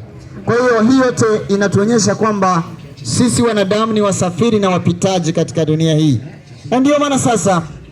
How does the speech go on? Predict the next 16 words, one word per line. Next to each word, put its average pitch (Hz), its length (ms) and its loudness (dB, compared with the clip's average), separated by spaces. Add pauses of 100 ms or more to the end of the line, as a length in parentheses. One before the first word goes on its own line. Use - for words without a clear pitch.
(240)
tunasafiri, 262 680 0
tunaelekea 190 580 0
wapi? 160 380 0 (460)
Tunasafiri, 277 640 0
tunaenda 220 520 0
wapi? 175 400 2 (360)
Tunasafiri, 262 640 0
tunaenda 269 540 0
wapi? 175 400 2 (1000)
Ni 196 100 4
wapi 285 400 2
yaliyo 269 280 4
makao 240 440 2
yako 226 240 0
ya 226 120 0
kudumu? 180 420 2